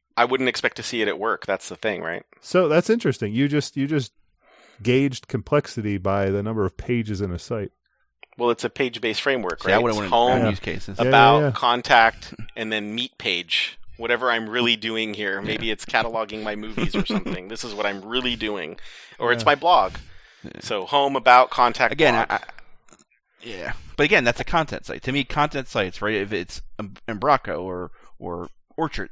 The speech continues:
Speaker 3: this model seems like it fits much
Speaker 2: Content
Speaker 3: better
Speaker 2: meaning,
Speaker 3: than
Speaker 2: meaning
Speaker 3: the M V C.
Speaker 2: read only, not, not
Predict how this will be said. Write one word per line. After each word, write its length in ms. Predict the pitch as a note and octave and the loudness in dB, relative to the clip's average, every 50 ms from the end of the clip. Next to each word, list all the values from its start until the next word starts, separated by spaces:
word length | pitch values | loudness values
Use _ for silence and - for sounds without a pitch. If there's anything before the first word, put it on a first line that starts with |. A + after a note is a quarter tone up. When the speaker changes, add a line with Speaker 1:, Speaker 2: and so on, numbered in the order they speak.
| - - - - - - - - - - - - | -14 -16 -18 -18 -18 -18 -20 -20 -20 -20 -4 2
Speaker 3:
this 240 | D3+ E3 E3 - - - - - | 2 2 4 2 0 -2 -4 0
model 280 | G2+ B2 B2 B2+ A#2+ A2+ | 2 4 4 4 4 0
seems 260 | - - B2+ A#2+ G#2+ | -2 -4 -6 -4 -4
like 80 | A2+ G2+ | -4 -4
it 80 | G2+ | -6
fits 160 | - - G#2+ - | -4 -4 0 2
much 100 | D3 E3 | 2 2
Speaker 2:
Content 340 | F3+ - - E3+ D3+ C#3 | 2 2 2 0 0 0
Speaker 3:
better 40 | C3 | 2
Speaker 2:
meaning, 340 | A#2+ A#2+ B2 A#2+ A2+ A2 G#2 G2+ G2+ | 0 2 2 2 2 2 0 -2 -4
Speaker 3:
than 120 | G2 F#2+ - _ _ _ _ | -4 -6 -8 _ _ _ _
Speaker 2:
meaning 300 | A#2 A#2 A2+ G#2+ G#2 G2+ | 0 2 4 4 4 4
Speaker 3:
the 80 | G2 F#2+ | 2 0
M 100 | F#2 F2+ | 0 -2
V 60 | F#2 | -4
C. 100 | F#2+ G#2 | -4 0
Speaker 2:
read 240 | G2+ A#2 A2+ G#2 G2 | 2 2 4 4 2
only, 480 | G2 F#2+ F#2+ F#2 F2 E2 D#2 D2+ D#2 - - | 2 0 0 -2 -4 -6 -8 -10 -12 -12 -8
not, 320 | G2+ F#2 F2 F2 F2 F2+ - _ _ _ - | -6 -4 -4 -4 -6 -8 -10 _ _ _ -10
not 340 | G#2 F2+ E2+ E2+ E2 E2 | -8 -6 -4 -4 -6 -8